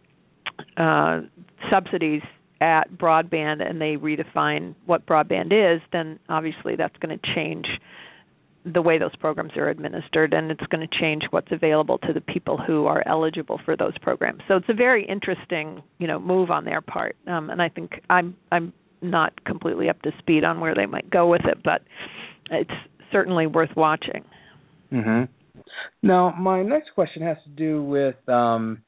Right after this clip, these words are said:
Speaker 2: uh, an item I saw in, in the list of,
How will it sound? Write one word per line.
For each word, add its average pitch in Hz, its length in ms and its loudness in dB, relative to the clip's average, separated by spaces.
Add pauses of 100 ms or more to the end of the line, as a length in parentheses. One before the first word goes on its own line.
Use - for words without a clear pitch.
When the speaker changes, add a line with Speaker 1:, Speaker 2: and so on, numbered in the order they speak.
(600)
Speaker 2:
uh, 123 220 4
an 123 100 0
item 143 240 2
I 127 80 0 (100)
saw 127 240 2
in, 117 240 -6
in 123 160 -10
the 113 60 -10
list 123 340 -6
of, 107 220 -4